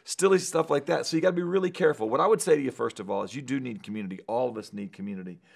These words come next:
in speaking to this issue into our lives whenever there's anything in our life that starts to drift. And the truth is, is most of us don't know when we're drifting.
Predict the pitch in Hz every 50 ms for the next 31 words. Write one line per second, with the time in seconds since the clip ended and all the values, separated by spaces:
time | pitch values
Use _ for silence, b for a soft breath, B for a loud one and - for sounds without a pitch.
0 | b b b - - 98 - - 110 107 - 104 101 95 95 95 101 - - 95
1 | 98 - - 98 101 b b b b b b - 127 131 127 120 120 117 113 117
2 | 113 107 101 90 107 110 120 123 135 127 117 - - 139 147 165 160 185 156 143
3 | 131 120 120 123 123 120 - - 104 - - 107 107 - - 107 98 120 139 143
4 | 120 - 110 104 104 98 - 170 175 170 131 110 92 101 98 101 117 135 156 156
5 | 160 160 - - 131 120 123 120 110 113 113 117 113 113 104 131 143 - - -
6 | 98